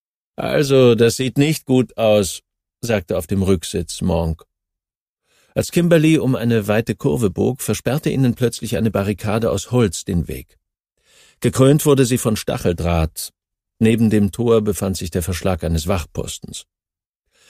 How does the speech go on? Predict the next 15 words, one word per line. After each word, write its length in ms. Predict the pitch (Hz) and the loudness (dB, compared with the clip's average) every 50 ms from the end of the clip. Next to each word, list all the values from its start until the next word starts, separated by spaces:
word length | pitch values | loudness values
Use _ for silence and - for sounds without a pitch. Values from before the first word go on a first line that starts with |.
| _ | _
Auf 120 | - - - | -12 -6 -4
dem 140 | 104 95 - | -4 -4 -2
Parkplatz 680 | - 131 147 175 _ _ - 107 92 85 - - - - | -2 -2 -2 -2 _ _ -2 0 0 0 -2 -6 -12 -2
hinter 300 | - 135 165 160 151 113 | 0 2 2 4 2 2
der 140 | 107 95 | 2 2
Barrikade 720 | 82 98 95 92 101 87 - 107 101 90 98 107 131 131 - _ _ _ _ _ _ - | 0 0 0 -2 -2 -4 -4 -4 -4 -2 -2 0 -2 -2 -4 _ _ _ _ _ _ -4
waren 300 | 101 101 107 110 113 117 | -4 0 2 2 4 4
mehrere 400 | 135 147 143 139 123 113 107 95 | 4 4 2 0 0 -2 -2 -2
Jeeps 460 | - - 123 135 135 - - - - | -2 -6 -4 -4 -4 -6 -10 -12 -6
und 160 | - 117 101 | -6 -4 0
Motorräder 680 | 107 107 95 - 143 143 131 107 101 92 85 85 64 - | 0 0 0 2 2 2 2 4 2 2 0 0 -4 -4
abgestellt. 680 | - - - - - - - - - - - _ _ _ _ _ _ _ _ _ _ _ _ _ _ _ _ _ _ _ _ _ _ _ _ _ _ _ _ - | -10 -12 -10 -12 -12 -10 -10 -12 -14 -14 -18 _ _ _ _ _ _ _ _ _ _ _ _ _ _ _ _ _ _ _ _ _ _ _ _ _ _ _ _ -6
"Was 180 | - 101 107 127 | -6 -4 -2 0
meinst 440 | 139 151 156 165 180 170 - - | -2 -2 0 -2 -2 -4 -4 -2
du?", 260 | - 107 98 90 80 | -2 0 0 0 -2